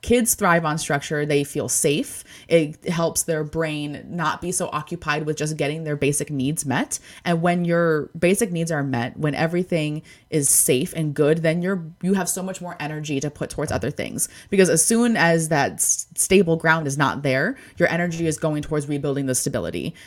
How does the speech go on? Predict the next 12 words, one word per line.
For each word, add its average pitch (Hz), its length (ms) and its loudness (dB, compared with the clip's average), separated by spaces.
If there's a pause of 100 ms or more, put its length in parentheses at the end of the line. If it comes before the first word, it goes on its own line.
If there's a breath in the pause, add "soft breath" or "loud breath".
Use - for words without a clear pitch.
Because 135 520 -2
especially 214 380 2
for 156 120 -2
children, 147 540 0 (220 loud breath)
that 175 180 6
is 185 100 0
what 170 120 0
the 160 100 -6 (100)
ego 156 220 0
needs. 135 680 -2 (300 loud breath)
Um, 135 480 -4
'cause 175 180 2